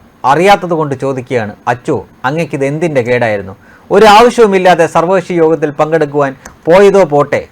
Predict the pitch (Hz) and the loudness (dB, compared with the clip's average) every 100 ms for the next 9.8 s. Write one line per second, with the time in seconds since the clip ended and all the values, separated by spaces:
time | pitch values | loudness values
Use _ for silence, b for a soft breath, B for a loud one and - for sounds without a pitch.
0 | _ 123 143 151 147 143 147 175 156 147 | _ -2 0 0 -4 -4 -4 -2 0 0
1 | 139 143 147 143 - 131 147 147 135 131 | 0 0 -2 -6 -4 -4 -2 -4 -6 -4
2 | 135 127 - 160 202 180 151 127 - 135 | -4 -4 -2 2 2 2 0 -4 -8 -8
3 | 131 123 151 160 139 117 - 120 120 127 | -6 -6 -4 -4 -4 -6 -8 -12 -6 -6
4 | 127 123 131 117 107 95 b b b 143 | -4 -4 -4 -4 -8 -10 b b b -6
5 | 180 202 180 151 - 147 120 139 143 175 | -2 2 2 2 0 -4 -2 -2 0 2
6 | 151 143 139 131 127 123 120 110 107 B | 2 2 0 -2 -2 -4 -4 -8 -10 B
7 | B - 135 170 175 165 139 127 131 113 | B -2 0 2 2 2 -4 -6 -8 -10
8 | - 135 156 160 143 123 123 120 107 - | -4 -2 2 2 2 -2 -4 -4 -8 -4
9 | 123 139 135 113 107 - 113 101 | -2 0 0 -2 -6 -8 -10 -10